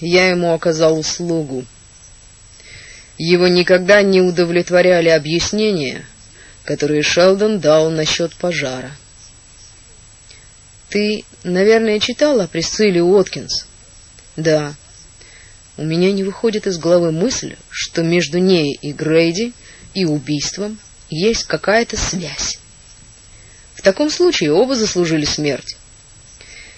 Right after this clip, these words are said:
Я тоже так думаю. Некоторое время мужчины молча курили. Наконец Джейк развернулся и оперся локтем о верхнюю перекладину.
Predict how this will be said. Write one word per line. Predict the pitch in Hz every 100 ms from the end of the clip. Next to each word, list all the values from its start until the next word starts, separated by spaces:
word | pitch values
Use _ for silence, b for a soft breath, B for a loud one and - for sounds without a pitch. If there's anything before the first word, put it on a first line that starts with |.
| B B B
Я | 180 220
тоже | 196 170 180 156
так | - 156 151
думаю. | 170 160 156 151 143 - - - - - - _ - - - - - B B
Некоторое | 202 202 226 208
время | 202 202 208
мужчины | 202 202 - 226
молча | 196 175 185 -
курили. | - 170 190 220 214 208 B B B
Наконец | 185 185 208 208
Джейк | 175 190 196 185
развернулся | 175 170 180 180 180 -
и | 185 185
оперся | 175 - 170 - 170 165 -
локтем | 170 214 - 247 240 233 B B B
о | -
верхнюю | 151 185 190 214 214
перекладину. | 214 202 156 147 139 151